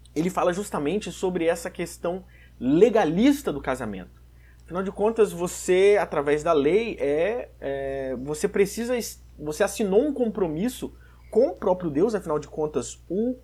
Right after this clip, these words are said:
o casamento é um compromisso não apenas entre duas pessoas, mas com o próprio Deus, de que você estaria ao lado daquela pessoa independente do que acontecesse, né? E aí o Paulo faz essa relação com, faz essa comparação,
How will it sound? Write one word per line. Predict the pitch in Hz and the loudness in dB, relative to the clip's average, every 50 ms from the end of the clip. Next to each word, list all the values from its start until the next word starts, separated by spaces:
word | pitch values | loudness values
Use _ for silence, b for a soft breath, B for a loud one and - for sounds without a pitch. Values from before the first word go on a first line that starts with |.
| - - - | -16 -16 -12
o | 143 147 147 | -10 -10 -6
casamento | - 160 147 147 151 139 139 143 147 151 160 | -4 -2 -2 -2 -2 -2 -2 -2 -2 0 0
é | 156 | -2
um | 180 | -2
compromisso | 180 - 165 156 165 151 147 151 147 143 - 175 | -4 -6 -8 -6 -4 -4 -4 -4 -6 -8 -4 -2
não | 190 233 269 277 | 0 0 0 0
apenas | - - - 175 151 135 123 113 - - b b b b b b b - | -2 -4 -2 -2 0 0 -2 -6 -10 -14 b b b b b b b -4
entre | 147 165 180 190 165 147 | -4 -2 -2 -2 -4 -2
duas | 151 196 226 240 - | -2 -2 -2 -2 -4
pessoas, | - 165 147 143 - 175 185 202 175 | -4 -4 -4 -4 -4 -2 0 0 0
mas | 143 147 160 196 220 262 254 - | -2 -4 -6 -4 -4 -6 -6 -6
com | - 208 185 | -6 -6 -6
o | 180 | -6
próprio | - 160 165 175 - 208 170 | -4 -4 -4 -4 -4 -6 -6
Deus, | 139 143 151 190 214 - - b b b b b b b b - | -4 -4 -4 -4 -6 -10 -16 b b b b b b b b -6
de | 156 160 202 | -4 -4 -2
que | - 214 | -2 2
você | 190 220 214 - 226 | 2 2 2 2 0
estaria | 214 - - 226 202 196 220 | -2 -2 -2 -2 -2 0 0
ao | 226 214 | 0 2
lado | 190 175 170 185 175 | 2 2 2 2 0
daquela | 175 185 - 196 185 190 | -2 -6 -4 -6 -6 -6
pessoa | - 180 175 - - 202 208 | -6 -8 -8 -6 -4 -4 -2
independente | 202 202 202 202 190 180 156 165 175 185 - | -2 -2 -2 -2 -4 -4 -4 -4 -6 -6 -8
do | - 185 | -12 -8
que | - | -8
acontecesse, | 208 185 - 208 214 - 247 233 - - - 147 139 139 - - - - - - b b b b b b - - | -8 -6 -6 -8 -10 -10 -10 -12 -12 -8 -6 -6 -4 -6 -8 -12 -18 -18 -20 -20 b b b b b b -14 -10
né? | 131 151 165 - - - - - | -8 -8 -8 -10 -12 -18 -16 -8
E | 185 220 240 | 2 4 4
aí | 240 240 247 277 294 427 - | 4 6 4 2 0 0 -2
o | 247 226 | -4 -4
Paulo | - - - 175 175 196 233 240 | -2 0 2 4 4 4 4 2
faz | 233 - - 175 185 196 196 | -2 -2 0 2 2 2 0
essa | 202 - 208 | -2 -4 -6
relação | 196 190 202 202 185 180 - - - 190 202 220 220 - | -4 -4 -4 -4 -4 -6 -6 -6 -4 -4 -4 -4 -6 -6
com, | - 226 208 208 233 262 277 - - - - - | -2 0 2 2 2 0 -4 -10 -18 -20 -12 -6
faz | - 165 160 175 | -4 -4 -2 -2
essa | 175 170 - 170 | -4 -4 -6 -4
comparação, | - - 247 247 - 208 170 165 156 - - 208 233 247 - | -4 -2 -2 -2 -2 -4 -4 -4 -6 -4 -2 -2 -2 -2 -2